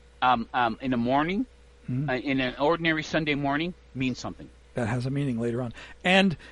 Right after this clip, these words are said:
Speaker 2: uh, it, it not only is a sequel, a worthy sequel, but it actually takes elements from the original and, and, and examines them, opens them up, subverts them.
Speaker 1: It does.
Speaker 2: Uh,
Speaker 1: It makes it, like,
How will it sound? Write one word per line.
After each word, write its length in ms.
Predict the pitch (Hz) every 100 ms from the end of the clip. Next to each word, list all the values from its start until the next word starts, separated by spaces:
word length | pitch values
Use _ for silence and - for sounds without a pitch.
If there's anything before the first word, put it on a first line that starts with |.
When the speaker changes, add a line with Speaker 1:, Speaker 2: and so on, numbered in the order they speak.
| - -
Speaker 2:
uh, 440 | 139 143 139 131 131 -
it, 640 | - - - - - - - 143
it 260 | 415 180
not 180 | 175 202
only 220 | 185 180
is 160 | 147 151
a 120 | -
sequel, 480 | 123 220 - 117 - - -
a 80 | 135
worthy 440 | 113 170 277 113
sequel, 460 | - 117 - 107 - - - - -
but 140 | 156
it 40 | 160
actually 320 | 185 - 170
takes 340 | - 185 - -
elements 400 | 175 196 170 -
from 260 | - 160 151
the 120 | 143
original 420 | 143 165 160 143 -
and, 320 | 160 165 147 - -
and, 220 | 135 131 - - -
and 280 | 127 135 -
examines 460 | 185 147 175 202 202
them, 140 | 143 -
opens 280 | 170 160 -
them 100 | 190
up, 160 | 151 - - -
subverts 520 | - - 147 185 -
them. 200 | - 220 - - - - -
Speaker 1:
It 120 | 170 160
does. 180 | 196
Speaker 2:
Uh, 260 | 151 139 123 -
Speaker 1:
It 100 | 147
makes 340 | 180 196 - - - - - - - - - -
it, 100 | - - - -
like, 160 | 143